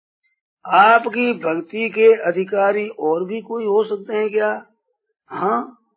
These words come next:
पाप योनि, स्त्रियां, वैश्य और शूद्र भी मेरा आश्रय लेकर मुझे प्राप्त हो जाते हैं।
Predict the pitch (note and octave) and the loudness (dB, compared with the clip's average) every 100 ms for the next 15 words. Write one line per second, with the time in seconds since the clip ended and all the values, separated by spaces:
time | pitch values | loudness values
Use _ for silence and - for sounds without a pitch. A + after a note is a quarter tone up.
0 | _ _ _ _ _ _ _ E3+ F#3 G3 | _ _ _ _ _ _ _ 4 6 6
1 | F3+ F3 E3+ E3 E3+ F3 F#3+ _ _ _ | 4 -2 -2 -4 -4 -6 -6 _ _ _
2 | D#3 E3+ F3 F3+ F3+ F#3 F#3+ _ _ - | -8 -4 -2 0 -2 -4 -12 _ _ -12
3 | D3 E3 F#3 F#3+ F#3 - - D#3+ D#3 D3 | -6 -2 0 -2 -6 -20 -10 -6 -6 -8
4 | D#3+ F#3+ A#3+ B3 D#3+ C#3+ D3+ _ _ _ | -10 -10 -8 -10 -10 -14 -18 _ _ _
5 | _ _ - D#3+ D#3+ F3 G3+ G#3 E3+ E3+ | _ _ -8 -4 -2 2 2 2 2 0
6 | E3 F#3 G#3 G3+ G3 F3+ E3+ E3 D#3 E3 | 0 -2 0 2 0 -2 -4 -6 -8 -10
7 | E3 E3 D3+ F#3 G#3+ A3 D#3+ _ D#4+ | -12 -10 -8 -4 -4 -4 -8 _ -20